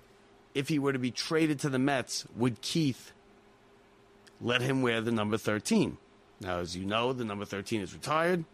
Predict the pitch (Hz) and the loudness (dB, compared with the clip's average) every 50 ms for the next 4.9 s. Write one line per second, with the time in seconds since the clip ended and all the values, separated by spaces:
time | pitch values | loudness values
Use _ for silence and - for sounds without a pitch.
0 | - - - - - - - - - - - - - - 107 92 110 107 104 90 | -20 -20 -20 -20 -20 -20 -20 -20 -20 -20 -20 -20 -6 -6 -4 -2 -2 -2 -2 -4
1 | 82 90 110 131 147 147 - - 180 175 160 135 107 92 - 113 107 98 87 95 | -2 0 2 2 2 0 -2 -2 -2 0 0 0 -2 0 0 -2 -2 0 -2 -2
2 | 101 92 98 107 98 92 90 - - - - - - - - - - - - - | -2 -2 -2 0 0 0 -2 -6 -10 -20 -20 -20 -20 -20 -20 -20 -20 -20 -20 -20
3 | - - - 110 110 110 - - 123 120 123 127 131 135 135 113 107 107 110 113 | -20 -6 -2 0 0 0 0 0 0 2 2 2 2 2 2 0 2 2 0 0
4 | 110 - - - - 98 - - 120 127 131 131 123 110 110 104 110 113 | -2 -6 -12 -10 -8 -8 -4 -2 -2 0 0 0 0 0 0 0 0 -2